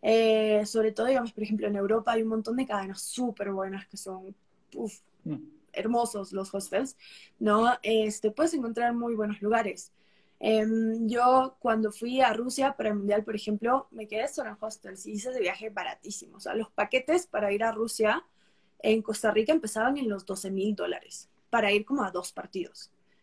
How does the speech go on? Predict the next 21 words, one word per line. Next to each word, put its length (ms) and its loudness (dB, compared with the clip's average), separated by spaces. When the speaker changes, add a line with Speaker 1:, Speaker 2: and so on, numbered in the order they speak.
Speaker 1:
doce 380 2
mil 300 0
dólares, 480 6
Speaker 2:
Wow. 80 -8
Speaker 1:
¿ok? 200 -4
Yo 160 2
hice 200 2
mi 100 6
viaje 280 0
con 160 -4
menos, 480 -4
menos 340 2
de 80 4
cuatro 260 -4
mil 200 -2
dólares, 400 6
estuve 280 -6
tres 260 -8
semanas 440 -4
en 100 -6
Rusia 460 -6